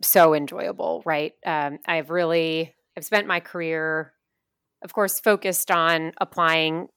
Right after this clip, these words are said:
coaching or, you know, motivational psychology methodologies, both to student support models,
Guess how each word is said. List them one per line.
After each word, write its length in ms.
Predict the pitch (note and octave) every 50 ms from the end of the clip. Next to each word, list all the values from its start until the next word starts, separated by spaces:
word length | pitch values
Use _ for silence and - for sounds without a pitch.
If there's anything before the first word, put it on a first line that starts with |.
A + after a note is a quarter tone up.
| _
coaching 580 | - A3+ G3+ F#3+ - - F#3+ F3 E3 D#3+ D#3+ D#3
or, 400 | D3 C#3+ D3 D3 D3+ D#3+ E3 _ _ _ _ _ _ -
you 100 | F#3 D#3
know, 80 | D#3
motivational 720 | D#3 D#3+ E3+ F3 F3+ D3+ D#3+ D#3 D#3 D3+ - E3+ D3+ D3+ D3
psychology 640 | - D3+ D3 - - D3+ C#3+ D3+ D3+ D3 D3 D3
methodologies, 920 | C#3+ D3 C#3 - E3 D3 D3 C#3 C#3 D3 D3+ D3 C3+ C#3+ C#3+ D3 C#3+ C3+ - -
both 260 | D#3+ D#3 D#3+ - - -
to 440 | - E3 D3 C#3+ C#3+ C#3+ D3 D3 _ _ _ _ _ _ _
student 400 | - - - G3+ G3 F3 F3+ F3
support 500 | - - D3 - - E3 D#3+ D#3 D#3+ -
models, 680 | E3+ D3+ D3+ D3+ D3+ D3 D3+ D3 C#3+ C#3 - - - -